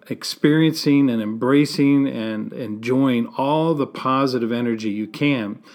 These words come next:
So it's important to look at the positive aspects of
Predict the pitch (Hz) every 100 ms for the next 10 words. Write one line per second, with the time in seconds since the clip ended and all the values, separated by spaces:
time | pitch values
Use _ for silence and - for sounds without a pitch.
0 | - - - - 143 139 139 120 170 185
1 | 160 135 135 151 165 - 139 - - 139
2 | 156 170 175 160 160 147 143 143 - 131
3 | 113 113 - 113